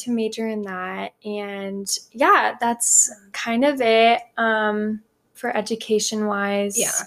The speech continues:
Speaker 1: right now.
Speaker 2: That's awesome.
Speaker 1: Yeah.
Speaker 2: So have you liked Arizona, or are you kinda, like, over it? Would you ever wanna move anywhere else?
Speaker 1: Yeah, I liked Ar-, or I do like Arizona,
Speaker 2: Mm-hmm.
Speaker 1: except for the heat,
Speaker 2: I know.
Speaker 1: obviously.
Speaker 2: I
Speaker 1: <laughs>
Speaker 2: know. It's something you have to get used to. And it's like, I
Speaker 1: Yes.
Speaker 2: feel like no matter how long you've lived here,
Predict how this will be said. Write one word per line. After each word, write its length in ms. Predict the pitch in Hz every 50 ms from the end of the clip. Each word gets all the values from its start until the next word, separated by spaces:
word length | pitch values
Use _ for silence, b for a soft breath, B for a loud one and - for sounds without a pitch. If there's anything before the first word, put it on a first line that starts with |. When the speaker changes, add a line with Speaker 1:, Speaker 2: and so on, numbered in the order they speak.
| - _ _ _ _
Speaker 1:
right 220 | 233 208 202 -
now. 380 | 220 196 196 196 196 196 196 196 190 -
Speaker 2:
That's 160 | 247 240 - -
awesome. 600 | 269 285 311 - - - 220 208 202 196 196 196
Speaker 1:
Yeah. 260 | 196 226 202 208 226 226
Speaker 2:
So 200 | 226 254 220 226
have 120 | 233 220
you 120 | 233 226
liked 200 | 214 170 180 -
Arizona, 600 | 202 202 208 214 214 220 226 226 226 226 233 240 -
or 140 | 202 196 190 185 175 175 -
are 80 | 196
you 160 | 202 196 196
kinda, 200 | 190 - 202 196
like, 240 | 190 180 175 180 - _ -
over 240 | 190 180 175 - 156
it? 60 | -
Would 140 | 143 175 190
you 60 | 180
ever 120 | 180 196
wanna 140 | 190 190 190
move 240 | 180 180 185 185 185
anywhere 260 | 190 185 180 180 180
else? 420 | 180 175 180 208 233 - - - -
Speaker 1:
Yeah, 400 | 262 233 262 254 254 247 240 - -
I 200 | - 262 277 277
liked 420 | 269 240 233 226 233 269 269 -
Ar-, 240 | 359 370 381 370 359 - - _
or 220 | - 262 262 247 -
I 80 | 240 240
do 260 | 208 - 233 233 247
like 220 | 254 269 294 294 -
Arizona, 760 | 285 285 294 269 277 254 233 226 220 214 202 202 202 202 208
Speaker 2:
Mm-hmm. 100 | 185 180 190 - -
Speaker 1:
except 440 | 233 226 - - 240 208 208 214 -
for 140 | - 240
the 80 | 247 254
heat, 420 | 247 247 - - 214 202 196 196 - -
Speaker 2:
I 180 | 185 185 185 190
know. 80 | - -
Speaker 1:
obviously. 560 | 208 208 202 202 202 202 202 202 247 311 294
Speaker 2:
I 120 | 269 277
Speaker 1:
<laughs> 120 | 349 285 302
Speaker 2:
know. 340 | 320 339 349 359 359 330
It's 120 | 294 269 -
something 260 | 269 247 254 269 247
you 60 | 233 214
have 140 | 202 196
to 80 | - 196
get 140 | 190 185 -
used 220 | 175 180 180 - -
to. 280 | 202 208 220 233 254
And 260 | 233 226 226 214 -
it's 100 | 220 202
like, 140 | 208 202 202
I 80 | - -
Speaker 1:
Yes. 100 | 180 -
Speaker 2:
feel 100 | 208 196
like 140 | 196 190 208
no 60 | 196
matter 180 | 196 190 190
how 200 | 185 - 190 180
long 140 | 180 185 190 202
you've 140 | 214 214
lived 160 | 240 233 233 -
here, 300 | 262 262 269 285 302 302